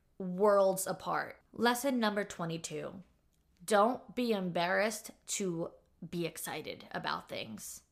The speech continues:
no matter what it might be. Don't be embarrassed to feel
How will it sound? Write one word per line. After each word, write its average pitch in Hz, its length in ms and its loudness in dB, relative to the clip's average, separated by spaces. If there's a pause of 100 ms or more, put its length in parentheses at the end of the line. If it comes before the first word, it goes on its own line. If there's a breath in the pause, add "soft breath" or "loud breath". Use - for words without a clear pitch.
no 196 120 0
matter 190 320 4
what 175 320 4
it 180 120 4
might 160 200 -8
be. 143 400 -10
Don't 226 400 6 (260)
be 220 320 0
embarrassed 180 720 0
to 190 180 -2
feel 214 680 0